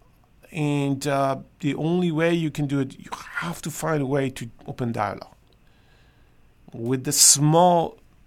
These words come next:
common ground. If you just find something that is, um, it resonated to the other side,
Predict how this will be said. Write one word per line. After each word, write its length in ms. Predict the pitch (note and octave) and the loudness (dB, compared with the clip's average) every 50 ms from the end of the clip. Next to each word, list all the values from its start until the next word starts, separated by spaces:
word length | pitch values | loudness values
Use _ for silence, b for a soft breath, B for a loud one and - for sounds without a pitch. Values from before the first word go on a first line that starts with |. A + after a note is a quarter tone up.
| _ - - _ _ _ - _ _ _ _ - - - - _ _ _ _ _ - F#3 C#3+ A#2+ - | _ -20 -20 _ _ _ -20 _ _ _ _ -20 -20 -20 -20 _ _ _ _ _ -16 -14 -14 -14 -12
common 400 | - - - D#3+ D#3+ D#3 C#3+ C3+ | -12 -4 0 2 2 4 4 4
ground. 520 | A#2+ A2+ B2+ A2+ G2 - - - - - - - _ _ _ _ _ _ | 4 4 4 2 2 0 -6 -12 -20 -20 -20 -20 _ _ _ _ _ _
If 240 | - - - - - _ _ - | -20 -20 -20 -20 -20 _ _ -20
you 80 | - - | -20 -12
just 360 | - - - - - - - | -6 -2 0 0 0 0 0
find 440 | - - E3 F3 F3+ F#3 F3+ E3+ D#3 | 2 4 6 6 6 6 4 4 2
something 640 | - - F3+ F3 E3+ D#3 - E3+ E3 D#3+ - - b b b b b b b b b b b b | 2 2 4 2 2 0 0 -2 -2 -2 -4 -8 b b b b b b b b b b b b
that 580 | - - B2 A#2 C3 C#3 C3+ C3+ C3+ C3+ C3 - - | -12 -12 -8 -2 0 2 2 4 2 0 -2 -6 -10
is, 480 | - C#3+ C3+ C3 C3 B2+ A#2+ - - | -8 -4 -2 -2 -2 -2 -4 -6 -6
um, 640 | C3+ C3 C3 C3 C3 C3 B2+ B2 B2+ B2+ B2 B2 A#2 - _ _ _ _ _ _ - _ _ _ _ _ _ _ _ _ _ _ _ _ _ - - - _ _ | -4 -2 0 0 0 0 -2 -2 -2 -4 -6 -8 -10 -14 _ _ _ _ _ _ -20 _ _ _ _ _ _ _ _ _ _ _ _ _ _ -20 -20 -20 _ _
it 240 | - - D3 C#3 A#2+ | -14 -10 -8 -6 -4
resonated 800 | A#2+ B2 C#3+ D#3 E3+ D#3 D#3 D#3+ C#3 B2+ A#2 G#2 - G2+ G2 - - - - b b b b b b b b - | 0 2 4 4 4 4 2 2 2 2 0 0 -2 -6 -8 -8 -12 -18 -20 b b b b b b b b -6
to 120 | - - C3+ | -4 -2 0
the 120 | A#2 - | 0 0
other 160 | A#2 G#2 G#2+ | 0 -2 -2
side, 400 | G2+ - - - - - - - | -2 -2 -2 -2 -4 -8 -10 -14